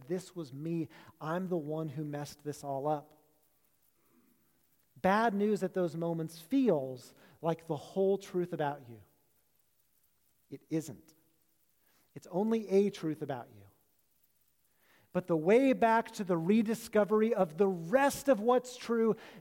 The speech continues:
begins with the admission that you really are guilty of the particular bit of the human propensity to screw things up.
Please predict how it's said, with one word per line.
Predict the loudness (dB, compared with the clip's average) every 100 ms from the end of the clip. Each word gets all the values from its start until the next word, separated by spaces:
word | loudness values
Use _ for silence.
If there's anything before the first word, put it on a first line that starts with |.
| 2
begins | 2 2 2 4 4 2
with | 2 2
the | 4
admission | 4 4 2 2 -2 -4 -4 -8
that | -4 -2 2
you | 0
really | 2 4 6 8 4
are | 6 8 8
guilty | 6 6 6 4 -2 -6 -12 -20 _ _ _ _ -12
of | -6
the | -6
particular | -4 -6 -2 -2 0 2 2
bit | 4 4 4 0
of | -6
the |
human | -6 -2 2 2 0
propensity | -2 -4 -4 -4 -4 -6
to | -8
screw | -14 -4 2 2
things | 0 -6 -6 -4
up. | -4 -6